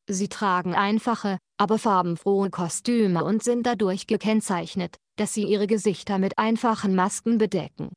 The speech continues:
Der Karneval von Punta Cana. Es handelt sich um die Karnevalveranstaltung, die am nächsten bei unseren Hotels stattfindet,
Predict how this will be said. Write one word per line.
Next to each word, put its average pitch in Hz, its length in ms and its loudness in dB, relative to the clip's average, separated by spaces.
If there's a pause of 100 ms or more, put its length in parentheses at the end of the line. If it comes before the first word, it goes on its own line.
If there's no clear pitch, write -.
Der 208 100 0
Karneval 214 580 0
von 214 240 -2
Punta 202 380 0
Cana. 170 480 -2 (100)
Es - 180 0
handelt 269 340 2
sich 247 220 -2
um 226 100 4
die 208 140 2
Karnevalveranstaltung, 202 1500 0 (240)
die 220 100 2
am 240 180 2
nächsten 185 460 0
bei 180 140 0
unseren 190 440 0
Hotels 202 400 -2
stattfindet, 214 760 -2